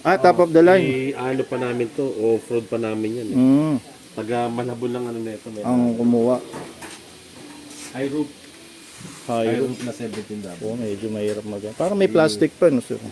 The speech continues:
Speaker 2: Hindi, ano po yan. Sa, nung, nung nilagay ang windshield,
Speaker 1: Oh.
Speaker 2: protection nila.
Speaker 1: Ah, okay, okay.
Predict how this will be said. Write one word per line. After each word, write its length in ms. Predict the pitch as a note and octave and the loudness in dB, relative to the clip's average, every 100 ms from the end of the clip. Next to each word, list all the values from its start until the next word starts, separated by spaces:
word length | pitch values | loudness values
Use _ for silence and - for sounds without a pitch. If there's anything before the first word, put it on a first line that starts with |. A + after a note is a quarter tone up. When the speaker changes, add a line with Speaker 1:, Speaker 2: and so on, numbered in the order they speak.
| - | -12
Speaker 2:
Hindi, 220 | A#2 A#2+ C3+ | -8 -2 -2
ano 220 | A2+ G#2+ | -2 -6
po 160 | G#2+ | -4
yan. 320 | A2 A#2+ G#2 F#2+ | -2 0 -2 -6
Sa, 260 | A2+ G#2+ | -6 -6
nung, 200 | A#2 A#2+ A#2 A2+ - | -2 -2 -4 -8 -10
nung 220 | C3 C3 | -8 -6
nilagay 420 | C3 C3 B2 B2 | -4 -4 -4 -4
ang 180 | B2 B2 A#2+ - - - - - - | -4 -6 -8 -14 -20 -20 -20 -12 -4
windshield, 480 | C3+ A#2+ G#2+ A#2 A2 | -4 -2 -2 -2 -6
Speaker 1:
Oh. 300 | - - - | -14 -20 -16
Speaker 2:
protection 420 | G2 G#2 - G#2 | -12 -12 -12 -12
nila. 200 | F#2 F#2 E2+ - | -10 -12 -14 -6
Speaker 1:
Ah, 460 | A#2 A2+ A#2+ B2 G#2 | -2 0 0 0 -2
okay, 220 | F#2+ F#2 | -6 -8
okay. 200 | F#2 | -10